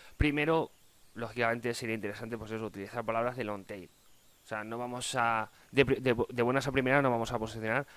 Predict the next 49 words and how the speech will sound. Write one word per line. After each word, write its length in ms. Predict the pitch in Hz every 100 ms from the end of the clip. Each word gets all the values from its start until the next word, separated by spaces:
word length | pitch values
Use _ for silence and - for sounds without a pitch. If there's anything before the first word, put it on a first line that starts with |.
| - -
tatuajes 580 | 123 123 127 131 160 127
de 220 | 131 156
tortugas 640 | - 117 123 117 - - - - - -
con 240 | 143 151
catorce 460 | 143 131 123 120 117
mil 160 | 143
visitas 300 | 147 135 127
mensuales. 540 | 123 113 110 85 - -
Ya 160 | 120 120
la 80 | 120
tenemos. 320 | 110 95 - -
No, 280 | 113 92 -
o 40 |
sea, 460 | - 98 95 101 90
es, 240 | - - - -
es 80 | -
que 200 | - 113 113
es 140 | -
imposible. 600 | 127 120 113 156 117 95 113
O 20 |
sea, 200 | 120 110
de 60 | 110
buenas 220 | 131 135
a 60 |
primeras 300 | 135 131 120
hacerlo 260 | 107 139 131
así, 280 | - 147 160 - - - - -
ya 220 | - 131 123
te 100 | 123
digo 260 | 131 160
que, 300 | 110 104 90
que 120 | - 110
va 80 |
a 20 | 113
ser 160 | 127
imposible. 520 | 113 135 202 110 98 - - - -
Es 100 | 127
mejor 340 | 131 151 170
empezar 360 | 113 113 120 113
con 220 | 101 110
long 180 | 135 139
tails 440 | 156 165 175 - -
y 100 | 151
luego 280 | 160 170 139
al 120 | 123
final, 460 | 139 160 156 156 160
a 80 | 117
la 120 | 113
larga, 480 | 131 160 151 143